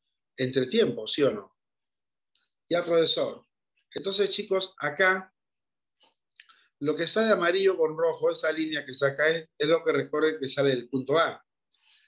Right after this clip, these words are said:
Chicos, entonces, ¿no que podríamos decir acá de repente, para el que sale en el punto A, miren, acá está pasando cuánto tiempo, cuatro minutos, ¿cierto? ¿Cuánto avanza? Avanza A. Entonces, tengo el espacio, que es A,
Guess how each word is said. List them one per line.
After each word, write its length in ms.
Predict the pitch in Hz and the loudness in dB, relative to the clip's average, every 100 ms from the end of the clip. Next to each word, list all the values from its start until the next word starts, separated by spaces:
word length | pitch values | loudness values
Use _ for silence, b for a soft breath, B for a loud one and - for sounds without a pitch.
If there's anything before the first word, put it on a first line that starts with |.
| b - | b -6
Chicos, 260 | 214 190 | -4 -2
entonces, 320 | 175 185 - 269 | -2 -4 -2 -2
¿no 160 | 262 | 0
que 100 | 240 | 0
podríamos 400 | 233 208 214 202 | 2 2 2 0
decir 160 | 180 196 | 0 0
acá 260 | 185 185 185 | 0 0 0
de 120 | 165 | 0
repente, 680 | 147 143 170 165 170 170 _ _ _ _ | 0 -4 -4 -4 -6 -6 _ _ _ _
para 160 | 147 147 | 6 6
el 100 | 147 | 6
que 120 | 156 | 0
sale 260 | - 208 196 | 4 6 6
en 80 | |
el 140 | 151 135 | 4 2
punto 340 | 170 165 156 | -2 4 4
A, 260 | 147 147 - _ _ _ - | 4 2 -4 _ _ _ 0
miren, 320 | 175 156 156 | 0 0 -4
acá 200 | 147 - | -6 -2
está 240 | 202 202 190 | 0 -2 -2
pasando 360 | 175 190 185 | -4 -4 -4
cuánto 280 | 185 185 180 | 0 0 -2
tiempo, 320 | 175 135 127 | -4 -4 -2
cuatro 260 | 170 170 170 | -2 0 0
minutos, 380 | 175 160 127 127 | 0 0 -4 -2
¿cierto? 320 | 156 156 156 | -2 -2 -4
¿Cuánto 260 | 185 185 185 | -2 0 2
avanza? 340 | 190 190 139 | 2 2 -4
Avanza 400 | 139 131 143 175 | -6 -2 2 2
A. 160 | 139 _ _ _ _ _ b b b b | 0 _ _ _ _ _ b b b b
Entonces, 420 | 143 165 160 156 | -6 -4 -2 -2
tengo 240 | 190 196 190 | -2 2 0
el 80 | |
espacio, 720 | 160 156 180 185 - 151 190 226 _ - | 0 -2 0 2 0 -4 -8 -10 _ -6
que 120 | 151 | -4
es 120 | - | 2
A, 300 | 180 202 - | 2 0 -6